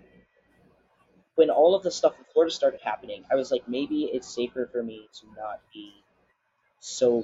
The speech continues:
visibly trans." But all of the debates and everything started around keeping trans kids out of sports.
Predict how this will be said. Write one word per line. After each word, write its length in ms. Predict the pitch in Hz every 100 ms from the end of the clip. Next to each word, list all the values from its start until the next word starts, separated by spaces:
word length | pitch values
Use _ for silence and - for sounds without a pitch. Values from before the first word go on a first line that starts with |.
| -
visibly 600 | 117 110 110 - 98 92 _ _ -
trans." 920 | - 107 90 - _ - - - - - _ _ - _ _ _ _ -
But 340 | 151 131 - - _ _ -
all 320 | 123 147 151
of 160 | 151 -
the 100 | 135
debates 640 | 120 120 - 117 147 - 143
and 100 | 131
everything 420 | 120 117 117 107
started 520 | - - 113 107 104 - _ 120
around 560 | 113 113 113 110 104 - - _ -
keeping 460 | - 127 127 113
trans 460 | - - 127 120 -
kids 320 | - 113 -
out 160 | - -
of 80 | -
sports. 600 | - - 508 - -